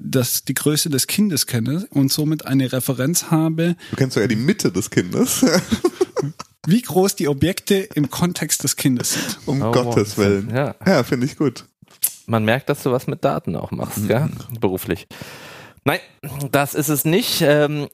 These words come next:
Speaker 3: One X oder One X Sensor ist Your Health in the Palm of Your Hand. Das ist ein Monitoring-Systemball, der die Antioxidantien in deinem Körper misst.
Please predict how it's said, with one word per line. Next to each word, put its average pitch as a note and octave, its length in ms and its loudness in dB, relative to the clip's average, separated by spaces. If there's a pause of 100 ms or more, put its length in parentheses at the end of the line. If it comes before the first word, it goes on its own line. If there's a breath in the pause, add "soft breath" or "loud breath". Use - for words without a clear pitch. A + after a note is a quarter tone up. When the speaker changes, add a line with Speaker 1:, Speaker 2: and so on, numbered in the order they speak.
Speaker 3:
One C#3 420 2
X - 440 -4 (140)
oder A2+ 200 2
One C3+ 200 2
X - 280 -2
Sensor D3+ 380 2
ist - 320 -2 (180)
Your C3+ 240 4
Health D3+ 460 -4 (180)
in B2+ 160 2
the A#2+ 80 4
Palm C3+ 460 0
of - 200 -2
Your G2 120 2
Hand. B2+ 240 -2 (340 loud breath)
Das B2+ 160 2
ist C#3 140 -4
ein A#2+ 140 4
Monitoring-Systemball, D3 1800 0 (560 loud breath)
der D3+ 380 2 (640)
die B2 180 -2 (600)
Antioxidantien D3+ 1200 0
in B2 120 2
deinem A2+ 320 2
Körper D#3 360 0
misst. - 520 -2